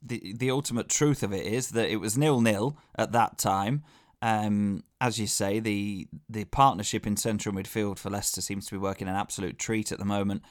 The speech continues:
And then Tielemans, yeah, it, it's perfectly weighted, it's perfectly executed,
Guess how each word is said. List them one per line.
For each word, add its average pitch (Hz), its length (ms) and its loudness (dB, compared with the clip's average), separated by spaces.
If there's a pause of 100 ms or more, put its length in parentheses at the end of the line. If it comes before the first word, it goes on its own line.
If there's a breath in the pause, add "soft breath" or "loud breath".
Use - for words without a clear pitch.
(400 soft breath)
And 127 140 2
then 127 100 4
Tielemans, 127 560 2
yeah, 120 140 6
it, 110 200 2
it's 120 160 0
perfectly 143 600 2
weighted, 98 400 -2
it's 92 100 -6
perfectly 120 640 0
executed, 104 840 -2